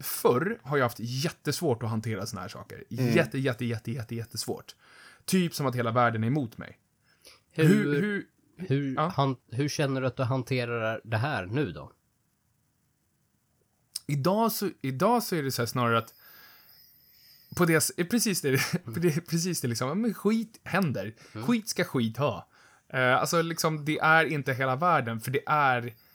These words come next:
Speaker 1: det är otur.
Speaker 3: Mm.
Speaker 2: Mm.
Speaker 1: Eh, medans jag känner så här, förr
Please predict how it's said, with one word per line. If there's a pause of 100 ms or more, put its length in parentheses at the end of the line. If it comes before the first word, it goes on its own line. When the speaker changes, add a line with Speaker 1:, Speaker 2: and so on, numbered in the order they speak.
(220)
Speaker 1:
det
är
otur. (220)
Speaker 3:
Mm.
Speaker 2:
Mm.
Speaker 1:
Eh, (100)
medans
jag
känner
så
här,
förr